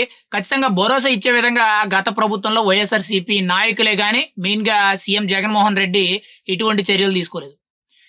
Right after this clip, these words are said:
ఎన్నోసార్లు వరదలు వస్తే వరదల్లో ఎంతో మంది చనిపోయారు. అవి కాకుండా పంట నష్టాలు అయితే విపరీతంగా వచ్చినాయి, అప్పుడు సమాధానం లేదు. జంగారెడ్డిగూడెంలో కల్తీ సారాయి తాగి దాదాపుగా నలభై మంది వరకు కూడా చనిపోయారు. కనీసం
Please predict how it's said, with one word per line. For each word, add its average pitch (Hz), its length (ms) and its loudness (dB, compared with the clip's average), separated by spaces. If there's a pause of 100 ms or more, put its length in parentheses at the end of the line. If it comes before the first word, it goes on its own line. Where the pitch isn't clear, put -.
(220)
ఎన్నోసార్లు 269 680 0
వరదలు 247 320 2
వస్తే 240 240 0 (300)
వరదల్లో 240 360 2 (100)
ఎంతో 220 240 0
మంది 214 200 -2
చనిపోయారు. 185 360 -4 (260)
అవి 185 180 -4
కాకుండా 247 320 0 (100)
పంట 220 200 -2 (100)
నష్టాలు 247 340 2
అయితే 233 180 0 (180)
విపరీతంగా 233 500 -2
వచ్చినాయి, - 240 -14 (920)
అప్పుడు 214 240 -4 (140)
సమాధానం 202 440 2
లేదు. 139 120 -10 (640)
జంగారెడ్డిగూడెంలో 269 840 2 (240)
కల్తీ 226 240 0 (120)
సారాయి 226 360 2
తాగి 220 240 0 (220)
దాదాపుగా 214 420 2 (320)
నలభై 214 400 0
మంది 226 200 0
వరకు 220 140 -2 (120)
కూడా 240 180 0
చనిపోయారు. 202 360 -2 (720)
కనీసం 269 440 0